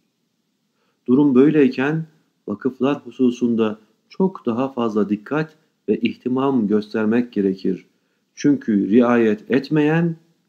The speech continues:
hıyanet etmiş olur. Mesela hayır sahiplerinin katkılarıyla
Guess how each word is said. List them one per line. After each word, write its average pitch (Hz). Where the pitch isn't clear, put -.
hıyanet 107
etmiş 92
olur. -
Mesela 143
hayır 165
sahiplerinin 127
katkılarıyla 123